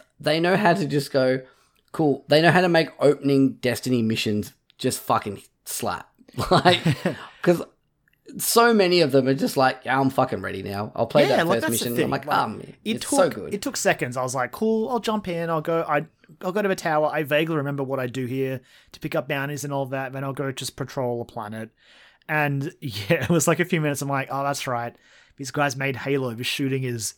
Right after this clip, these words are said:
Speaker 2: so
Speaker 1: Mm-hmm.
Speaker 2: much fun. It's so much
Speaker 1: Yep.
Speaker 2: fun."
Speaker 1: And then when you
Speaker 2: Um,
Speaker 1: throw in, like, like, sixty frames or uncapped frame rate
Speaker 2: Yeah,
Speaker 1: into
Speaker 2: the
Speaker 1: the
Speaker 2: fr-,
Speaker 1: mix,
Speaker 2: like,
Speaker 1: where you're just
Speaker 2: oh,
Speaker 1: like,
Speaker 2: boy. <laughs>
Speaker 1: "Hey, baby,
Speaker 2: And
Speaker 1: let's
Speaker 2: also just,
Speaker 1: go."
Speaker 2: like, uh,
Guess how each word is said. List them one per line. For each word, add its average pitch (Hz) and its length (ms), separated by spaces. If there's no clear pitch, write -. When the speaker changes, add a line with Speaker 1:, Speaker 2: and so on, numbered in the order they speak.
Speaker 2:
so 139 640
Speaker 1:
Mm-hmm. 147 380
Speaker 2:
much 139 260
fun. 98 440
It's 120 120
so - 200
much 131 120
Speaker 1:
Yep. 127 100
Speaker 2:
fun." 90 340
Speaker 1:
And 117 260
then 160 100
when 180 120
you 175 80
Speaker 2:
Um, - 60
Speaker 1:
throw 160 200
in, 156 160
like, 147 360
like, 131 320
sixty 147 340
frames 139 380
or 117 80
uncapped 123 400
frame 127 260
rate 156 100
Speaker 2:
Yeah, 147 180
Speaker 1:
into 131 180
Speaker 2:
the 135 40
Speaker 1:
the 135 60
Speaker 2:
fr-, 151 60
Speaker 1:
mix, 190 120
Speaker 2:
like, 139 140
Speaker 1:
where 139 80
you're 135 140
just 139 100
Speaker 2:
oh, - 20
Speaker 1:
like, 120 160
Speaker 2:
boy. 113 340
<laughs> 202 100
Speaker 1:
"Hey, 196 360
baby, 185 600
Speaker 2:
And 170 120
Speaker 1:
let's 185 160
Speaker 2:
also 254 60
just, 311 220
Speaker 1:
go." 226 40
Speaker 2:
like, 190 300
uh, 165 340